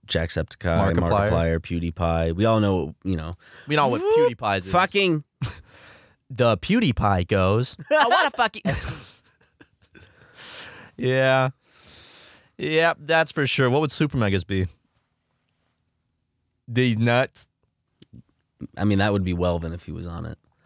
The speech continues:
Speaker 1: I feel like that, we can't, we can't rip. That would be maybe your scream or my laugh, or maybe both of them at the same time, and maybe a burp and a fart layered on top, so it's four sounds at once.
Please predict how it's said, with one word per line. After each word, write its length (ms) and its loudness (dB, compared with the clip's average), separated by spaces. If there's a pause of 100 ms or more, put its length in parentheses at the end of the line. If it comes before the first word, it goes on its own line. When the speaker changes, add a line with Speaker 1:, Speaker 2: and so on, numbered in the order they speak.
(100)
Speaker 1:
I 120 -4
feel 160 2
like 100 2
that, 320 0
we 100 0
can't, 280 -2
we 80 0
can't 320 -2
rip. 220 0 (840)
That 140 0
would 120 0
be 100 0
maybe 320 2
your 160 4
scream 520 0
or 80 2
my 140 0
laugh, 540 0 (220)
or 60 -2
maybe 200 2
both 320 0
of 60 -2
them 120 2
at 120 -2
the 60 -8
same 280 0
time, 400 -2 (380)
and 140 0
maybe 180 2
a 60 2
burp 260 0
and 80 0
a 60 -2
fart 320 0 (240)
layered 320 0
on 100 0
top, 400 -2
so 100 -4
it's 120 -6
four 200 -2
sounds 300 -2
at 80 -6
once. 440 -4